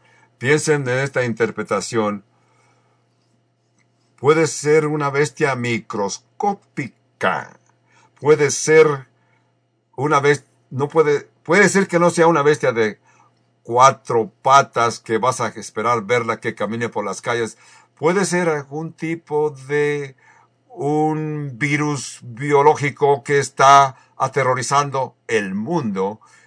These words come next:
Y tú puedes ver en nuestros días que toda la gente está atemorizada y la gente no sabe qué hacer para erradicar este virus, porque nadie sabe de dónde vino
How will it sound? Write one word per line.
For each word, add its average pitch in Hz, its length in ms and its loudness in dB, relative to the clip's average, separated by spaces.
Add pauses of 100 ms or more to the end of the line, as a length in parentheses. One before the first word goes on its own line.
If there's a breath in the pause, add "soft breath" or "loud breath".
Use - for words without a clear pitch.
(120)
Y 117 180 -8
tú - 180 -12
puedes 147 400 -4
ver 202 240 0
en 165 80 -6
nuestros 117 360 -6
días 120 480 -6
que 110 120 -12
toda 160 180 2
la 160 80 2
gente 156 240 -6
está 139 340 -6 (100)
atemorizada 101 1800 -4 (300 soft breath)
y 131 80 -10
la - 160 -2
gente 165 300 -2
no 160 100 0
sabe 156 300 0
qué 135 380 0
hacer 143 420 2
para 123 380 -4
erradicar 117 840 -4
este 123 500 -4 (300 soft breath)
virus, 143 920 -4 (480 soft breath)
porque 117 300 -4
nadie 160 320 4
sabe 170 240 2
de 143 100 -2
dónde 165 320 0
vino 160 460 0